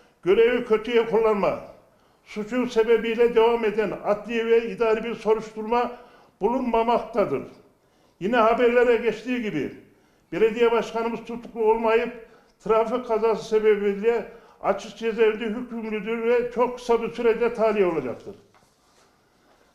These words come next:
Yaşanan olaylar devamında süreç belediye başkanımızın taksitle işlediği bir suça ilişkin olup bu durum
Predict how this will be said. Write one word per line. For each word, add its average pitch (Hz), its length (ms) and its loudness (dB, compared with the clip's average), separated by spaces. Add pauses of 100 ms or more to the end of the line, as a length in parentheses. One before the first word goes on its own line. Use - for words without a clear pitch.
(260)
Yaşanan 220 480 0
olaylar 233 460 2
devamında 226 680 0 (920)
süreç 226 480 0
belediye 226 380 2
başkanımızın 233 680 -2
taksitle 214 720 -2
işlediği 226 480 -4
bir 233 100 -4
suça - 340 -4
ilişkin 226 580 -4 (380)
olup 220 420 2
bu 214 120 0
durum 240 440 2